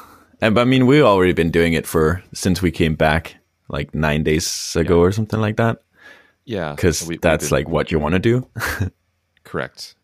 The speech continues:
Speaker 2: Yep.
Speaker 1: So, like, go out for a couple of walks, like, during the day, and then do, you know, groceries a couple times a week.
Speaker 2: Yeah.
Speaker 1: Make sure you have, like, stuff in the pantry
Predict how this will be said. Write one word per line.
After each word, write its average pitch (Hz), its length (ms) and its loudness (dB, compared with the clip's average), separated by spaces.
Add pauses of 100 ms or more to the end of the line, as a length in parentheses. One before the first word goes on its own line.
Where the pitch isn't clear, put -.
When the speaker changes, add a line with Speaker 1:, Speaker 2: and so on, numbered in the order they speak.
(220)
Speaker 2:
Yep. - 180 -10
Speaker 1:
So, 90 160 -2
like, 73 240 -4
go 98 160 4
out 92 160 2
for 95 100 0
a 85 60 0
couple 87 280 0
of 85 60 2
walks, 85 420 0
like, 85 220 0
during 90 200 0
the 87 60 0
day, 85 640 0
and 90 140 -2
then 80 140 0
do, 80 400 0
you 80 120 -4
know, 80 300 -2 (220)
groceries 85 560 0
a - 20 -10
couple - 280 -8
times 85 280 -2
a 82 80 2
week. 87 480 0 (840)
Speaker 2:
Yeah. 69 220 -16 (440)
Speaker 1:
Make 92 160 0
sure - 180 2
you 90 140 4
have, 90 320 0
like, 85 240 2
stuff - 320 0
in 87 60 -2
the 85 80 0
pantry 87 720 0